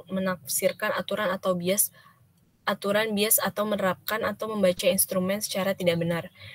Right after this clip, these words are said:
Misalnya, jika sepuluh orang mengukur panjang ruangan tertentu, mungkin akan ada sepuluh hasil yang berbeda, yang semuanya mungkin aja mendekati, tapi masih berbeda satu sama lain. Nah, salah satu perhatian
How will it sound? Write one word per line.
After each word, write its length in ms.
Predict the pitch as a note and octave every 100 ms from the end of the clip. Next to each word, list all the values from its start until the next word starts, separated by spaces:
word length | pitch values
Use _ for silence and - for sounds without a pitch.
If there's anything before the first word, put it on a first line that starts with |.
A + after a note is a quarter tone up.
| - -
Misalnya, 640 | G3+ G#3 F3+ F3 F#3 G#3+ - - -
jika 240 | - C4
sepuluh 320 | C4 - G#3
orang 300 | G3 F#3 G3 A3
mengukur 460 | G3+ F3+ - A3
panjang 400 | G#3 F#3 E3+ F#3+
ruangan 320 | F#3+ F3 F3
tertentu, 500 | F3 E3+ E3+ E3+ A3
mungkin 460 | A3+ G3 G3 A3+ B3 - - -
akan 320 | - G#3+ G3+
ada 80 | G3+
sepuluh 380 | A3+ A#3 - G3+
hasil 320 | G3 F#3 A3+
yang 100 | G#3
berbeda, 460 | F#3+ F3+ E3 D#3+ E3 - _
yang 180 | C#4 D4+ B3+
semuanya 400 | - G#3+ G3+ B3
mungkin 340 | A#3+ G#3 E3+
aja 300 | E3+ - A#3 - - -
mendekati, 560 | F#3+ F#3 G3 A#3 G#3
tapi 320 | F3+ D#3 G#3+
masih 240 | F#3+ F#3 F3
berbeda 320 | F3 E3+ F3+
satu 220 | G3 F3
sama 240 | F3+ E3+ D#3+ E3
lain. 160 | E3+ - - -
Nah, 80 | -
salah 240 | G3 G3 F#3+
satu 240 | G3 F#3+
perhatian 580 | G3 G3+ F#3+ - A3